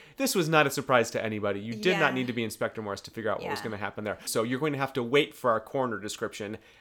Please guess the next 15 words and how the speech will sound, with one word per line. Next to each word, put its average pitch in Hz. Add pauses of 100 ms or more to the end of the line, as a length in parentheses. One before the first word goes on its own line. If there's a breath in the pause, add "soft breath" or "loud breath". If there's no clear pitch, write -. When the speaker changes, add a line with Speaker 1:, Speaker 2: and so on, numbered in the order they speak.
(120)
Speaker 1:
and 127
I'm 117
here 113
to 107
tell 117
you 101
I 107
am 101
looking 92
forward -
to -
that. 143
Speaker 2:
Yes, -
yes. 196
Well, 294